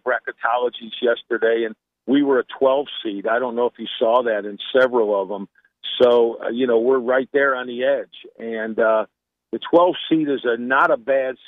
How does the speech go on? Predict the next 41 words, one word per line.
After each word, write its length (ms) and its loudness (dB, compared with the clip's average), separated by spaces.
seed. 260 -6
And 140 -6
the 60 0
reason 340 -4
I 120 -2
say 200 2
that, 220 2
uh, 300 0
as 140 -4
you 100 -4
know, 220 2
you 160 -4
play 220 2
the 80 -6
five 380 2
in 80 -6
that 160 -4
scenario. 680 0
And 120 -4
I 120 0
believe, 560 0
if 160 0
I'm 140 0
not 200 -2
mistaken, 600 -2
years 260 0
ago, 400 2
the 80 -8
twelve 400 2
was 180 -6
beating 280 -8
the 120 -10
five 300 2
more 220 -2
than 80 -8
the 80 -12
five 260 -2
was 160 -8
beating 240 -10
the 180 -20
twelve. 380 2